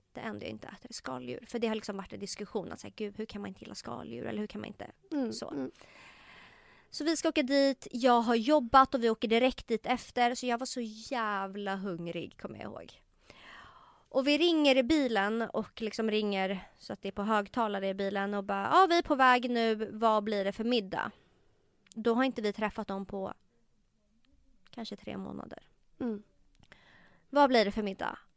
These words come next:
Speaker 1: Och de bara, "Ja, det blir räkor." Och jag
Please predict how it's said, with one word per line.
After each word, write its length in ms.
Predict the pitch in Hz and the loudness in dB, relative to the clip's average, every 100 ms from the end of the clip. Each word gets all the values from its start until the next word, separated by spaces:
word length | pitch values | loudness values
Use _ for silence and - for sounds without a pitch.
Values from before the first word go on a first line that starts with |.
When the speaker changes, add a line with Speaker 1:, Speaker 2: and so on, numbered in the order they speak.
| _ _ _ _ _ - | _ _ _ _ _ -6
Speaker 1:
Och 140 | 262 | -4
de 220 | 254 254 | 0 0
bara, 400 | 240 226 226 240 - _ _ | 0 -2 -2 -6 -12 _ _
"Ja, 280 | - 262 294 | -4 2 2
det 100 | 254 | 2
blir 180 | 247 269 | 0 0
räkor." 520 | 294 247 - 277 - - _ _ _ - | 2 0 -4 -8 -8 -14 _ _ _ -6
Och 500 | 233 _ _ - - - _ _ - | -6 _ _ -18 -16 -16 _ _ -8
jag 440 | 247 247 233 | -2 0 0